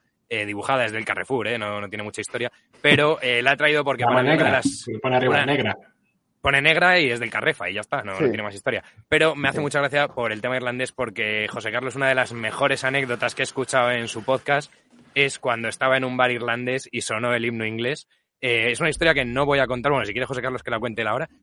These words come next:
Speaker 1: pero yo no la voy a contar para que lea-, eh, escuchéis el podcast de, eh, nuestra vieja amiga Irlanda, de Memorias de un Tambor. Y bueno, con esto dicho, voy a presentar
Speaker 3: Qué bueno.
Speaker 1: evidentemente a José Carlos. José Carlos es el,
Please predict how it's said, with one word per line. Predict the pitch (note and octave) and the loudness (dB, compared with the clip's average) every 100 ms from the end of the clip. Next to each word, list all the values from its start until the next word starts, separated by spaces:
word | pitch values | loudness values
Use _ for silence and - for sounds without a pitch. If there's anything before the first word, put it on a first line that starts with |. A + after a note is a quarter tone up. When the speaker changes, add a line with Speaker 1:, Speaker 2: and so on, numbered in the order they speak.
| - | -8
Speaker 1:
pero | A2 | -2
yo | C3 | 0
no | C#3+ | 4
la | C3+ | 4
voy | C3+ | 4
a | C3 | 2
contar | B2 B2 D#3 | 0 0 0
para | D3 D3 D3 E3 E3+ _ _ | 0 0 2 2 -2 _ _
que | - G#2 | -6 -2
lea-, | G#2+ C3 | 0 -2
eh, | A2+ G#2 | -2 -4
escuchéis | - A#2 C3+ B2+ | -6 -6 -6 -6
el | A2+ | -4
podcast | C#3 - E3 - _ _ _ | -4 0 -4 -4 _ _ _
de, | A#2+ C3 C#3+ D#3 | -4 2 2 2
eh, | B2+ A2+ G#2+ | 0 -2 -2
nuestra | A#2+ A#2 A#2+ | -6 -6 -4
vieja | A#2+ A#2 B2 | -4 -4 -6
amiga | A#2 A2 | -4 -6
Irlanda, | G#2+ B2+ C3 C3+ C3+ | -4 -4 -4 -2 -2
de | G2+ | -4
Memorias | G#2 G#2 G2 | -6 -4 -6
de | F#2+ | -8
un | |
Tambor. | F#2 F#2 D#2+ _ _ _ _ - | -12 -10 -12 _ _ _ _ -4
Y | A#2+ | -2
bueno, | B2 F#2 | -2 -6
con | - A#2 | -8 -8
esto | B2 - | -8 -8
dicho, | B2+ C3 D#3 C#3+ - | -8 -6 -6 -6 -4
voy | A#2+ | 0
a | A#2 G#2+ | 0 0
presentar | F#2+ - G#2 G2+ A2 | -4 -12 -12 -4 0
Speaker 3:
Qué | |
bueno. | A2+ G#2 | 0 -2
Speaker 1:
evidentemente | G2+ G#2+ A#2+ B2 A2+ | -4 -6 -6 -6 -6
a | F#2 | -6
José | G#2 F#2+ | -8 -6
Carlos. | B2 B2 C#3 - _ - | -6 -4 -6 -8 _ -12
José | A2 G#2+ | -6 -2
Carlos | C3 C3 B2+ | 0 0 -4
es | C3 - | -6 -4
el, | B2+ B2 A#2+ | -2 -2 -4